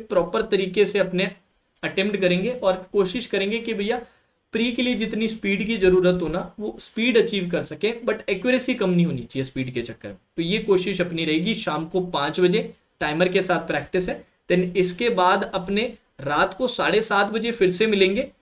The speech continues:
तीन शानदार sets के साथ। किस चीज़ के set होंगे sir? Puzzle के। कौन से level के sir? Mains level puzzle। Mains level puzzle के तीन set अपने रात को साढ़े सात बजे, but उससे पहले अपने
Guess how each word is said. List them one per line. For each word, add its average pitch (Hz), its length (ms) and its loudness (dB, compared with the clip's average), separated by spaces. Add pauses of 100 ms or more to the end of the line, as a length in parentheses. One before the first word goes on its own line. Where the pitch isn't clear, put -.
(320)
तीन 262 320 2 (120)
शानदार 185 640 4
sets 175 380 2
के 165 160 2
साथ। 123 360 -8
किस - 180 -6
चीज़ 220 220 -4
के 233 120 -2
set 202 260 -2
होंगे 190 220 2
sir? 233 200 -4 (400)
Puzzle 170 240 4
के। - 160 -2
कौन 185 260 2
से 233 140 0
level 214 260 2
के 208 140 2
sir? 226 260 -4 (360)
Mains 170 680 0
level 147 380 0 (120)
puzzle। 120 220 -8 (200)
Mains 180 340 -2
level 165 180 2
puzzle 156 300 -2
के 165 140 0
तीन 160 240 -4
set 202 280 -2
अपने 180 240 -2
रात 135 360 -4
को 143 80 -2
साढ़े 131 260 -4
सात 110 280 -14
बजे, - 140 -20 (280)
but 175 220 2
उससे 233 400 0
पहले 175 340 6
अपने 185 280 0